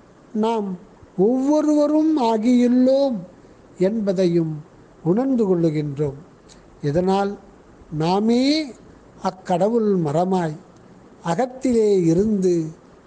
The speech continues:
விளைவுற்று அனகமாய் உலகில் நிறைந்து உதவுகின்றோம். நித்யானந்த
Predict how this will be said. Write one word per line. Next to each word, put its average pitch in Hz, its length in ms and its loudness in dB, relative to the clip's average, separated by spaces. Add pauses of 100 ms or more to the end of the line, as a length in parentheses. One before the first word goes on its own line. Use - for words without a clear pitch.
விளைவுற்று 190 1000 -2 (520)
அனகமாய் 214 800 -2 (440)
உலகில் 226 580 0
நிறைந்து 175 800 0 (400)
உதவுகின்றோம். 160 840 0 (840)
நித்யானந்த 285 960 0